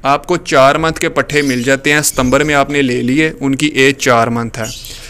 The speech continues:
आपने मज़ीद उनको चार या पाँच मंथ अपने पास होल्ड करवाना है,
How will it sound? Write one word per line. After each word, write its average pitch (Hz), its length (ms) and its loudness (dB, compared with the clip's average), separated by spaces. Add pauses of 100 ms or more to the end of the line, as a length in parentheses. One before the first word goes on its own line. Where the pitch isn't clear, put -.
(260)
आपने 147 340 2
मज़ीद 147 500 4
उनको 165 300 -2
चार 139 360 4
या 160 220 0
पाँच 135 380 0
मंथ 151 260 -2
अपने 143 260 -2
पास 151 260 0
होल्ड 120 360 0
करवाना 156 420 2
है, 165 120 0